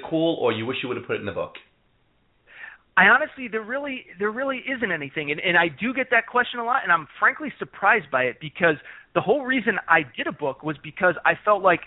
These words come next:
Speaker 2: there was so much good stuff that I left out of the article. Um, you know, the only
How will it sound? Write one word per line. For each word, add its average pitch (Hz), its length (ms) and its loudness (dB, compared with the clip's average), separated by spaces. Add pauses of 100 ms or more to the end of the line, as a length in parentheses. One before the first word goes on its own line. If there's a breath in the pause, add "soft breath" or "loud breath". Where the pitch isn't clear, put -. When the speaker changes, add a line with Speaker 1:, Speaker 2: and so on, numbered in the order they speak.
(100)
Speaker 2:
there 185 100 2
was 165 120 -4 (160)
so 196 120 0
much 190 160 -2 (100)
good 185 220 0
stuff 180 280 4
that 160 100 4
I 147 120 6
left 151 320 0 (120)
out 165 160 4
of 139 140 -8
the 135 120 -8
article. 165 440 -2 (360 loud breath)
Um, 156 420 4 (200)
you 185 120 0
know, 160 320 0
the 185 140 -2
only 302 300 -4